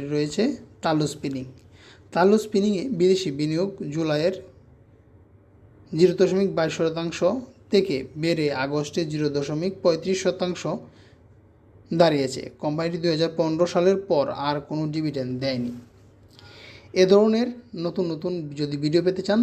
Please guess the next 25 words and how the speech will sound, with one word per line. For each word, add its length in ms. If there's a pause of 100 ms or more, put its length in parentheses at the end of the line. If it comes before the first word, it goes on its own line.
তাহলে 320
অবশ্যই 320
চ্যানেলটি 280 (100)
সাবস্ক্রাইব 320 (100)
করে 180
দিবেন। 200 (760)
আর 320 (160)
পরবর্তীতে 520 (360)
নতুন 240
নতুন 160 (100)
আরও 120 (100)
কিছু 160 (100)
ভিডিও 200 (120)
আসবে 260 (580)
এবং 100 (140)
শেয়ার 240
বাজার 220 (120)
নিউজ 260 (520)
এবং 300 (180)
আইপিও 280
রিলেটেড 380 (100)
ভিডিও 240 (560)
এই 100
চ্যানেলে 300
আপলোড 200